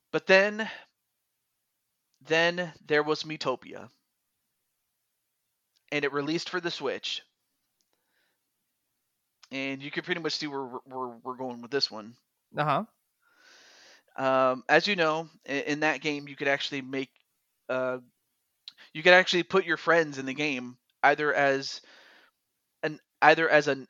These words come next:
Speaker 1: N P C or a non-playable character, or you could be, you can make them as one of the fighters or, or the characters, the main characters in the game. Hell, you could even, uh,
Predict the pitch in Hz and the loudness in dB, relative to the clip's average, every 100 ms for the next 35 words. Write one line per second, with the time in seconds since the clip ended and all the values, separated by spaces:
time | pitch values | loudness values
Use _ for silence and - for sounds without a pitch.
0 | - 156 165 185 180 170 156 175 135 135 | -6 -6 -4 -8 -6 -6 -6 -4 -2 -2
1 | 135 139 151 151 - 151 151 151 - 135 | 0 2 2 0 -4 -2 -2 -6 0 0
2 | 147 151 156 - 165 254 196 143 165 180 | 0 -6 -8 -8 -6 -2 0 0 -2 -6
3 | - 143 151 160 156 156 156 _ - 135 | -14 -14 -6 -6 -6 -12 -14 _ -16 -10
4 | 160 151 139 - 151 156 135 139 113 127 | -8 -4 -4 -4 -8 -4 -4 -4 -6 -6
5 | 135 143 120 123 127 135 131 131 - 120 | -6 -6 -4 -4 -4 -10 -12 -10 0 0
6 | 120 131 147 175 - - 127 127 120 _ | 0 -4 -6 -8 -10 -8 -6 -8 -10 _
7 | - _ _ - 127 135 151 - 131 131 | -20 _ _ -10 -8 -6 -6 -4 -2 -2
8 | - 135 135 - 151 143 175 208 131 110 | -4 -8 -8 -4 -2 -2 -4 -4 -4 -4
9 | 117 110 117 - 127 127 147 160 123 139 | -6 -12 -12 -12 -10 -8 -6 -6 -8 -16
10 | _ _ _ _ _ 196 233 190 175 202 | _ _ _ _ _ 8 8 6 -4 -8
11 | 214 226 220 202 190 - 156 | -4 -2 -2 -4 -12 -8 -2